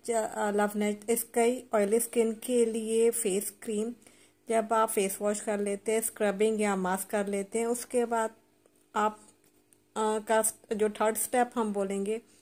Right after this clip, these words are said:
वो है क्रीम। क्रीम की भी आपको बहुत ही कम क्वांटिटी लेनी है। Again, डॉट डॉट में पूरे फेस पे आपको अप्लाई करना है और उसके बाद में ये सर्कुलर मोशन में मसाज करनी है।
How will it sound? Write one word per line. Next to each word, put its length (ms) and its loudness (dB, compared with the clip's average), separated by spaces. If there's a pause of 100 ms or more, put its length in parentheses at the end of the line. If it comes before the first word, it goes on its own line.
(420)
वो 160 0
है 200 2
क्रीम। 360 0
क्रीम 460 0
की 220 -4
भी 180 -2
आपको 420 0
बहुत 360 -4
ही 60 -2
कम 180 -2
क्वांटिटी 520 -2
लेनी 420 0
है। 100 -2
Again, 380 -2
डॉट 220 -2
डॉट 240 -4
में 140 -4
पूरे 280 -4
फेस 340 -6
पे 60 0
आपको 260 -2
अप्लाई 340 0
करना 360 -4
है 440 -10 (300)
और 260 -2
उसके 420 2
बाद 320 2
में 140 0
ये 220 0
सर्कुलर 400 2
मोशन 340 0
में 120 2
मसाज 420 -4
करनी 400 -4
है। 140 -6